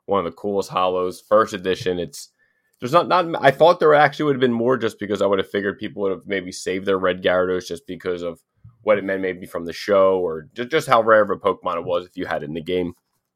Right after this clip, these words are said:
Again, still no C G C pop report. Going P S As, there's only a total of eight hundred and nine graded copies. I think this is the, out of all the T C G, C G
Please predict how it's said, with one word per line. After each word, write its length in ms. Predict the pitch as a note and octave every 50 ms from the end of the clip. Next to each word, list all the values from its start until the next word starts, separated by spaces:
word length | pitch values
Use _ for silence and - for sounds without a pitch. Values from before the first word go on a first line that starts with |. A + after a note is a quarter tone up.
| _ _ _ _ _ _ _ _ _ _ - -
Again, 320 | - F2+ A2 A2+ A2 A2 G2
still 180 | - - G2
no 120 | G2 G2+ F#2+
C 160 | - - G2
G 80 | F#2+ F2+
C 100 | G2+ F#2
pop 200 | D#2 G2 F2+ E2+
report. 400 | F2 D#2+ - F#2+ F#2+ F2 - - _ _ _ _ _
Going 240 | - G2+ G2 F2+ -
P 180 | - G#2+ G2+
S 160 | F#2+ F#2 - -
As, 380 | G#2+ A2 A2 G#2+ G#2 G#2 - _ _ _ _ _ _ _ _
there's 200 | - B2+ D3+ D3
only 240 | E3+ D#3+ D#3+ E3 C#3+
a 60 | A2
total 460 | - - - - A#2+ B2 A#2+ A2+ G#2
of 100 | F#2+ D#2+ - _ -
eight 200 | G2+ A#2 A#2+ -
hundred 400 | - A2+ A2+ G#2 G#2+ A2 - -
and 120 | F#2 F#2+
nine 460 | F#2 F2+ F2+ F2+ F2 F2+ E2+ E2+ F2 _ _ _ _ _ _ _ _
graded 340 | - F#2+ F#2+ F#2 F2 D#2+ -
copies. 440 | F2 D#2+ D2+ D2 - D#2 D#2+ - -
I 80 | - G2
think 220 | - C3 C3 B2+
this 180 | B2+ A#2+ - A2+
is 140 | G2+ F2 -
the, 200 | G#2+ G2 F2+ - - _ _ _ _ _ _ G2
out 80 | G2+
of 60 | G2+ -
all 220 | G2+ G#2+ A2+ A2+ A2
the 320 | A2+ A2+ G#2+ G#2 G#2 G#2 _ _ _ _ _ _ _ _ _ _ _ _ _ _ _ _ _ _ -
T 160 | - A#2 A#2
C 140 | - A#2+ G#2+
G, 160 | G2+ A2+ A2
C 200 | G#2+ - A2+ A2
G 60 | G#2